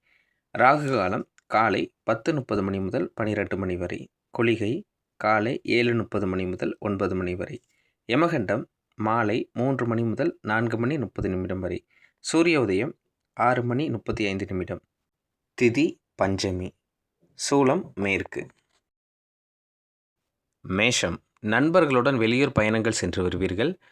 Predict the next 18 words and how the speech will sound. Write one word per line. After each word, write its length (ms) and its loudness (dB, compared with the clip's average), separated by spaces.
விவசாய 460 4
பணிகளில் 520 2
சாதகமான 460 2
சூழல் 340 0
ஏற்படும். 500 -2
மனதில் 420 4
இருக்கும் 320 2
ரகசியங்களை 600 0
பகிர்வதை 500 -2
தவிர்க்கவும். 580 -6
சமுதாயத்தில் 840 0
பெரியோர்களின் 640 2
அறிமுகம் 420 -2
உருவாகும். 600 -2
புதிய 380 0
பொருட்களை 420 0
வாங்கி 320 -2
மகிழ்வீர்கள். 640 -4